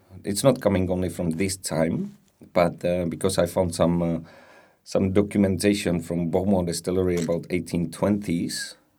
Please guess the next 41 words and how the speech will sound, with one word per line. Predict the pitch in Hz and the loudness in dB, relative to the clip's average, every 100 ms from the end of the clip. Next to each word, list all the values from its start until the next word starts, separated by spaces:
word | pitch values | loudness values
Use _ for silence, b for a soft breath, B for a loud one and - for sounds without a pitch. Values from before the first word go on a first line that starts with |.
| _ _ - | _ _ -6
with, | 87 92 | 0 2
uh, | 92 87 82 - _ - | 2 0 -4 -14 _ -10
whiskey | 76 98 95 - 90 - | 0 0 0 -6 -6 -4
and | 85 | -2
oysters. | 90 92 - 98 - - | -2 -2 -2 -4 -4 -12
So | - - 90 92 92 87 82 B B B B _ | -16 -4 0 2 2 -2 -6 B B B B _
I'm | 117 123 | 6 6
not | 123 | 6
Irish, | 107 110 127 123 | 4 4 4 2
I'm | 113 | 2
not | 107 | 0
Scottish, | - 113 123 123 | 2 4 4 2
so | - 101 98 - | 4 6 4 2
it | 98 98 | -6 2
means | 101 101 101 101 - | 6 8 8 4 -2
I | 92 | 0
will | 92 98 | 2 2
need | 98 98 | 4 2
a | 90 | 4
help | 101 101 | 4 4
with | 92 87 | 0 -2
this | 90 | -2
one | 95 92 | 0 -2
to | - | -4
find | - 95 92 | 0 2 4
out | 95 87 | 2 0
even | 87 87 92 | -2 -2 2
more | 101 92 87 | 4 4 0
how | 87 90 | -2 -2
much | 90 87 - | -2 -4 -4
it | 87 | -6
goes | 82 87 82 - | -2 -2 -4 -6
back | 80 76 82 92 | -6 -4 -4 -4
into | 90 82 | -4 -4
tradition | 82 - 82 87 85 85 | -6 -4 -4 -4 -4 -4
to | 78 78 | -4 -6
have | 78 - | -8 -4
oysters | 85 82 85 82 | -4 -4 -6 -6
and | 78 | -6
a | |
whiskey. | 76 95 - - | -6 -8 -12 -16